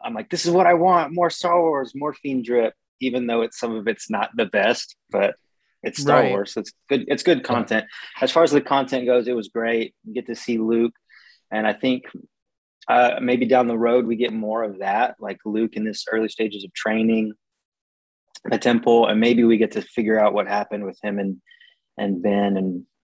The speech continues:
Speaker 1: hash that out. Who knows? But
Speaker 2: Dude, was
Speaker 1: it
Speaker 2: I
Speaker 1: ma-,
Speaker 2: the
Speaker 1: it made
Speaker 2: only
Speaker 1: me
Speaker 2: one?
Speaker 1: hopeful.
Speaker 2: Were, was anybody else thinking when we saw, okay, so right off the bat, when I saw the androids and they were starting to build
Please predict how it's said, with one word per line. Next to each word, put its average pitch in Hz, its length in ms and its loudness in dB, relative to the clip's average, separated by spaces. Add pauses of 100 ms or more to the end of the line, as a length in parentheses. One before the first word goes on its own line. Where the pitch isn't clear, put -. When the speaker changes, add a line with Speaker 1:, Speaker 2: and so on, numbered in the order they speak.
(160)
Speaker 1:
hash 98 260 0
that 95 220 4
out. 90 160 4
Who 92 140 -4
knows? 90 420 -6 (140)
But 92 180 4
Speaker 2:
Dude, 160 200 2
was 139 200 2
Speaker 1:
it - 60 6
Speaker 2:
I - 60 6
Speaker 1:
ma-, - 60 8
Speaker 2:
the - 80 6
Speaker 1:
it - 140 4
made - 120 6
Speaker 2:
only - 60 6
Speaker 1:
me - 100 4
Speaker 2:
one? 147 320 2
Speaker 1:
hopeful. 92 360 -6 (260)
Speaker 2:
Were, 175 320 -2
was 156 180 -2
anybody 196 320 -4
else 190 200 -4
thinking 185 480 -6
when 151 160 -2
we 147 100 0
saw, 170 480 2 (100)
okay, 156 220 2
so 147 140 -4
right 165 160 2
off 196 120 -2
the 170 80 -10
bat, 147 240 -2
when 143 100 -6
I 139 40 -6
saw 165 180 -4
the 147 120 -12 (100)
androids 147 640 -2
and 143 140 -6
they 143 80 0
were 147 100 2
starting 147 300 -2
to 135 100 -4
build 143 500 2